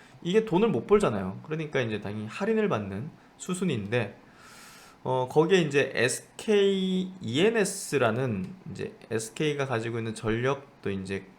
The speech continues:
가스, 또 수소 사업까지, 재생에너지 사업까지 하는 요 법인, 요 기업을 합병한다. 그럼 여기도 이제 수익이 창출되고 있단 말이에요. 그러면 여기서도 제공될 수 있기 때문에 오히려 이제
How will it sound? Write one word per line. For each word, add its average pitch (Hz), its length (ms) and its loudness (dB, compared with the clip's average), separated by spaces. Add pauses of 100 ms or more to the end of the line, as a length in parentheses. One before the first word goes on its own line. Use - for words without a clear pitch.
(120)
가스, 156 800 -4
또 147 80 -4
수소 220 280 -4
사업까지, 151 680 0
재생에너지 110 560 -2
사업까지 107 500 -6
하는 117 420 -6 (680)
요 143 880 0 (960)
법인, 135 440 0
요 123 240 -2
기업을 135 460 0
합병한다. 123 880 -4
그럼 139 140 -2
여기도 190 240 4
이제 151 140 0
수익이 214 300 -2
창출되고 202 460 0
있단 123 200 0
말이에요. 107 380 -2 (420)
그러면 165 300 -2 (120)
여기서도 202 1000 2 (300)
제공될 151 420 0
수 120 120 -8
있기 - 160 -10
때문에 110 520 -4
오히려 175 200 0
이제 131 240 -2